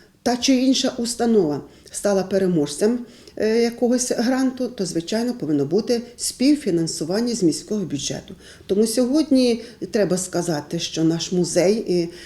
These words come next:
е, директорка музею Тетяна Миколаївна, вони стали уча-, вони, весь колектив брав участь у с-, восьми проєктах, і в чотирьох проєктах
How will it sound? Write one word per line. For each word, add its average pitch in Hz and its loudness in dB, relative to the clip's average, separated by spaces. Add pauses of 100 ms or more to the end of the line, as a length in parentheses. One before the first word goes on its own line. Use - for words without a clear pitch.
(160)
е, 131 -2 (200)
директорка 160 -2
музею 214 2
Тетяна 196 0
Миколаївна, 185 0 (500)
вони 165 2
стали 190 0
уча-, - -4
вони, 196 2 (180)
весь 240 0
колектив 240 0 (320)
брав 214 2
участь 202 0
у 196 0
с-, 156 -4
восьми 165 0
проєктах, 240 -2 (340)
і 214 2
в 185 2
чотирьох - 0
проєктах 240 -4